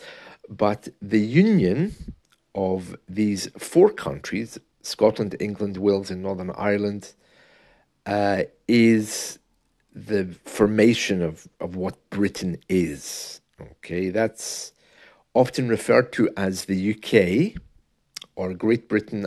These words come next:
and Northern Ireland. Okay, these four separate countries.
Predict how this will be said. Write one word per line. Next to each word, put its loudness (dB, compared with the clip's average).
and -6
Northern -4
Ireland. -14
Okay, -6
these -6
four 4
separate -2
countries. -8